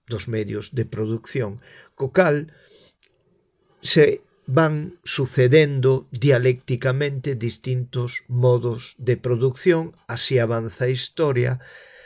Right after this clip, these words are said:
e por eso moitas veces se representa esta visión materialista da historia como unha espiral,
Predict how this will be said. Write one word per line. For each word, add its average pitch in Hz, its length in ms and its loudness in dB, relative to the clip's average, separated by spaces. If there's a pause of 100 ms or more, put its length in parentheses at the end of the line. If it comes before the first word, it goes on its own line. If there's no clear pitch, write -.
(300)
e 143 80 0
por 151 180 4
eso 147 540 0
moitas 131 400 -2
veces 135 400 2
se 120 160 -2
representa 123 960 -6 (480)
esta 127 640 -2
visión 120 400 0
materialista 117 800 -4
da 113 100 -2
historia 127 680 0 (240)
como 127 240 2
unha 135 240 0
espiral, 135 800 2